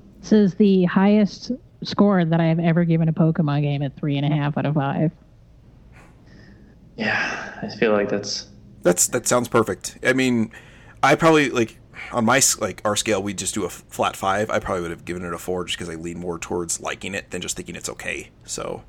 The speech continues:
Speaker 2: Really?
Speaker 3: but
Speaker 2: I would have gone, uh, yeah, I, 'cause we don't do, like, the halves, so yeah, I probably would have given it a four, maybe.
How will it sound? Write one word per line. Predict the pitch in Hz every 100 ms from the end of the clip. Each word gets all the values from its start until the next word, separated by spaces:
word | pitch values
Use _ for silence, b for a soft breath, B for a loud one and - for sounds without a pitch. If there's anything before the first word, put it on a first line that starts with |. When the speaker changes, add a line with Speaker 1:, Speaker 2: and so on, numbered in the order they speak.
| -
Speaker 2:
Really? | 143 110 -
Speaker 3:
but | -
Speaker 2:
I |
would | 131
have | 117
gone, | 104 101 98 - - - -
uh, | 113
yeah, | 110 107 104 120 117 - -
I, | - - - - - - -
'cause | - 117
we |
don't | 117 107
do, | 104 104
like, | 101 98
the | 95
halves, | - 101 98 98 -
so | 104
yeah, | 104 101
I | 101
probably | 101 98 98
would | 98
have | 98
given | 98 196
it | 98
a | - - - - - -
four, | 98 95 98 98 95 95 -
maybe. | - 98 95